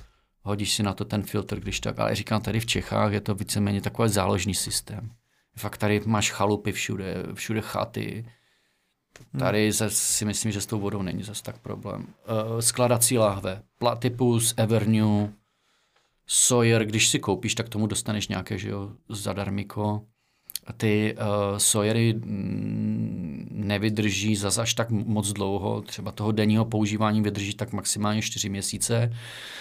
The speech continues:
Speaker 1: Lepší už budou trošičku Evernew a myslím si, že o, o stupínek lepší jsou Platypus.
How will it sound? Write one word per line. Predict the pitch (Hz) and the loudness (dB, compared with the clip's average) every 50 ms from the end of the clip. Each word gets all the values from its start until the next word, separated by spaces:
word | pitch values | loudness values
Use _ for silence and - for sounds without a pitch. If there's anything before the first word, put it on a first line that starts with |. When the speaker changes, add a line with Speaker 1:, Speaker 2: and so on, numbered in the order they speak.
| - - - - | -16 -16 -10 -4
Speaker 1:
Lepší | 104 107 104 107 107 - - - 117 | 0 2 2 2 2 0 2 2 2
už | 107 101 95 | 2 2 0
budou | 101 107 110 117 113 113 113 107 | -2 0 2 4 4 4 2 0
trošičku | 107 - 107 104 - - 107 - - - - - | -2 -4 -4 -4 -2 -2 -2 -2 0 0 -2 2
Evernew | - 113 104 101 107 107 107 101 110 113 120 123 131 135 - - - | 2 2 2 4 4 4 4 6 6 6 6 6 6 4 2 0 0
a | 120 113 110 107 107 107 107 | 2 4 4 6 4 4 4
myslím | 110 110 110 101 - - 117 | 4 2 2 2 2 2 2
si, | - - 107 | 0 0 0
že | 98 110 - - - | 0 -2 -2 -4 -2
o, | - 139 123 117 117 117 113 113 117 - - | 2 4 6 6 6 6 4 2 0 -4 -4
o | - | -2
stupínek | - - - 117 113 117 113 110 107 104 | -2 0 0 -2 -2 0 0 0 0 -2
lepší | 107 104 - - - | -4 -4 -4 -6 -6
jsou | 110 - 120 117 | -6 -6 -6 -6
Platypus. | 117 110 101 - - 117 120 - 117 - - - - | -6 -8 -8 -8 -10 -12 -10 -10 -10 -8 -10 -10 -12